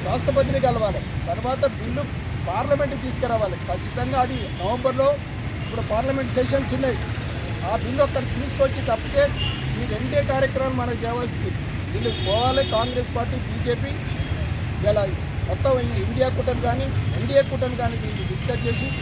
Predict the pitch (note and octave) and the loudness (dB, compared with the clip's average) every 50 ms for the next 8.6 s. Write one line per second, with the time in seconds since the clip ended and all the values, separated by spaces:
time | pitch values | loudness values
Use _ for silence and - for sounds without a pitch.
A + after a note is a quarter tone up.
0 | - - - - - - - - C#5 - - D4+ - B3 - - - - - A#3 | -2 -2 -2 -2 -2 0 0 0 0 0 0 0 0 -2 -2 -2 -2 0 0 0
1 | A3+ - - C#4+ - - - - A3+ - - A#3 - - G3+ G#3+ A#3+ B3 B3 A#3+ | 0 0 0 0 0 0 0 0 0 2 2 2 2 2 2 0 0 0 0 0
2 | B3 A#3+ A#3 A#3 A3+ G#3+ - A#3 A3 G#3+ G#3 - G#3+ G#3+ - - - - - - | 0 0 0 0 0 0 -2 -2 -2 -2 0 0 0 0 0 0 -2 -2 -2 -2
3 | - - E3+ - - - F#3 - - - - C4 - A#3+ A#3 A#3 A#3+ - - G#3 | -2 -2 -2 -2 -2 -2 -2 0 0 0 -2 0 0 0 0 0 0 0 0 0
4 | G#3 A3 B3+ B3 A#3+ - F3 G3+ A3 C4+ B3+ - B3+ B3+ B3 B3 A#3+ G#3+ A3 G#3+ | 0 0 0 0 -2 0 0 -2 -2 -2 -2 0 0 0 0 -2 -2 -2 0 0
5 | G#3 G3+ A#3 A#3 G#3 G3 F#3+ - G#3+ - G3 - - A3 A3 - G#3 G3+ - - | 0 0 0 -2 -2 -2 -2 -2 -2 -2 -2 -2 0 0 0 0 -2 -2 -2 -2
6 | - - - - F3 - - - - - - - - - - - - - - - | -2 -2 -2 -2 0 0 0 0 0 0 -2 0 -2 -2 -2 -2 -2 -2 -2 -2
7 | A3+ C4 C4 A#3+ A3+ A3+ A#3 A#3 - A#3 A3+ A3 A3+ A#3 A3+ A3 G#3+ - - - | 0 0 0 0 0 0 0 0 0 0 0 0 -2 -2 -2 -2 -2 -2 -2 -2
8 | G3 - - - - - - - - - - | -2 -2 -2 -2 -2 -2 -2 -2 -2 -2 0